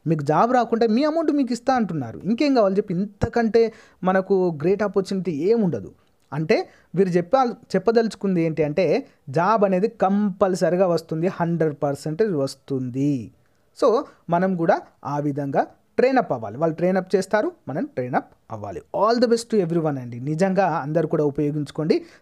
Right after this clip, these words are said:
So చాలామంది నన్ను అయితే అడిగారండి, చాలా రీసెర్చ్ చేశాను, దీనిపైన రీసెర్చ్ చేసి మరి మీకైతే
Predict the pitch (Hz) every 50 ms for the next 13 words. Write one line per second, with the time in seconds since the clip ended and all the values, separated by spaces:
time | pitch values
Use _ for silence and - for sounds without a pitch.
0 | - - 175 - - 151 143 170 202 208 196 190 196 185 185 170 170 160 160 156
1 | 156 160 139 147 143 156 156 151 151 147 170 240 277 - _ _ _ - 170 151
2 | 170 175 185 185 175 175 170 165 175 214 233 - 254 233 196 - 190 180 - -
3 | 170 160 156 156 156 156 151 151 151 165 165 147 143 151 - 165 156 - - 151
4 | 180 196 - 190 175 156 156 156 151 143 139 - 135 135 160 143 147 202